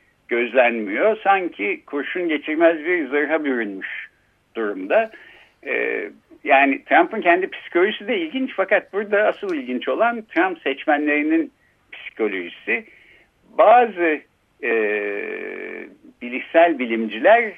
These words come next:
e, bu seçmenleri fikri sabit seçmenler diye niteliyorlar. E, fikri sabit ismini ben koydum ama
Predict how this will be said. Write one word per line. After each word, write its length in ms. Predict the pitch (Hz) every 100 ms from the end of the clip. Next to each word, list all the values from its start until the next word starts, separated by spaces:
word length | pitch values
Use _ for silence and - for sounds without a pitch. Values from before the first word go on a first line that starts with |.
| -
e, 380 | 127 123 123 127 120 -
bu 280 | 135 208 214 -
seçmenleri 880 | 143 131 - 135 131 139 156 226 226 _ _ _
fikri 460 | - - 202 - -
sabit 380 | 170 156 165 175 _
seçmenler 680 | - 131 - 139 143 151 143 139 - _ _ -
diye 300 | 110 101 85 -
niteliyorlar. 640 | 87 104 90 92 95 147 190 - -
E, 200 | 95 95
fikri 360 | - 123 - 135
sabit 360 | 127 123 127
ismini 340 | - - 127 131
ben 200 | 139 -
koydum 340 | 92 90 202
ama 280 | 226 95